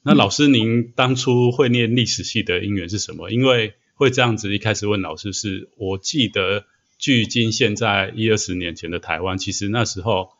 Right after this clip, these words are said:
Speaker 1: 大部分的年轻人应该会想要念那个理工方面的学科。
Speaker 2: 啊，对，对，对。
Speaker 1: 对，对。那老师您是什么因缘去选择历史系？不会是联考的因素吧？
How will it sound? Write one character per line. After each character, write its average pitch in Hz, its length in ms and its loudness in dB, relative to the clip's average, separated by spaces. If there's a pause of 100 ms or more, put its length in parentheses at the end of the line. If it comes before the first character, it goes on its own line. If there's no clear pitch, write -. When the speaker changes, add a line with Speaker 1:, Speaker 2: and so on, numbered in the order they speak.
(320)
Speaker 1:
大 135 160 0
部 127 160 2
分 127 180 2
的 98 60 0
年 95 200 -2
轻 101 220 -2
人 90 220 -6
应 95 100 -4
该 92 640 -6
会 135 160 4
想 95 180 0
要 110 140 2
念 113 240 4
那 107 80 2
个 92 340 -2
理 92 160 -2
工 107 240 2
方 104 140 2
面 98 240 0
的 85 240 -8 (480)
学 90 260 0
科。 82 280 -6
Speaker 2:
啊， 80 40 -14 (220)
对， 131 100 -2
对， 98 140 -6
对。 - 120 -6
Speaker 1:
对， 90 360 -2 (320)
对。 95 240 -2
那 147 100 4
老 101 160 2
师 131 140 2
您 98 500 0
是 - 160 0
什 104 140 2
么 98 140 0
因 104 140 0
缘 82 360 -6 (160)
去 101 180 -2
选 80 240 -2
择 80 160 -4
历 87 140 -6
史 - 160 -12
系？ - 240 -10 (580)
不 107 80 0
会 147 140 8
是 143 180 0
联 120 220 2
考 98 180 0
的 95 180 0
因 110 140 2
素 107 240 0
吧？ 80 120 -4